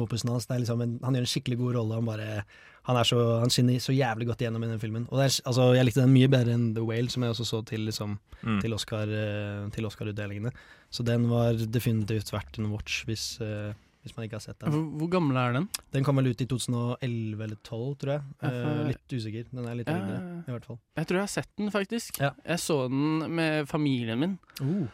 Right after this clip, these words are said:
Speaker 3: Og det er jo ganske mye drøye scener her, så jeg husker bare at de holdt
Speaker 1: <laughs>
Speaker 3: foran øynene mine og var sånn, "Brage, nå må du gå inn på rommet her. Det,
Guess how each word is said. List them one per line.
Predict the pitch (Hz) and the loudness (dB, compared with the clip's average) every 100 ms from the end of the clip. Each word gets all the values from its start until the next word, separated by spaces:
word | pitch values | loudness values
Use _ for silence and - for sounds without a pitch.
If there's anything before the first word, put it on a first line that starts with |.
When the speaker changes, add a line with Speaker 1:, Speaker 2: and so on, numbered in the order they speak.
| - - | -10 -4
Speaker 3:
Og | 156 | 2
det | 160 | 4
er | 160 151 | 4 4
jo | 160 | 2
ganske | 156 156 | 0 2
mye | 151 | 0
drøye | 147 156 120 139 | 2 0 0 -2
scener | 135 123 | -2 -2
her, | 143 | -2
så | 147 | -2
jeg | 151 | -2
husker | 131 160 | -2 4
bare | 143 | 4
at | 139 | 4
de | 143 | 2
holdt | 143 127 104 | 2 2 2
Speaker 1:
<laughs> | |
Speaker 3:
foran | 143 139 | 0 0
øynene | 139 120 113 | 0 -2 -2
mine | 113 113 | -4 -4
og | 123 123 123 127 | -4 -4 -2 2
var | 127 131 | 4 4
sånn, | 139 131 135 143 | 4 2 2 2
"Brage, | 147 147 | 2 2
nå | 151 | 4
må | 147 | 4
du | 143 139 | 2 4
gå | 139 | 4
inn | 120 107 | 4 4
på | 143 | 4
rommet | 131 117 117 | 4 2 0
her. | 139 | 2
Det, | 175 | 6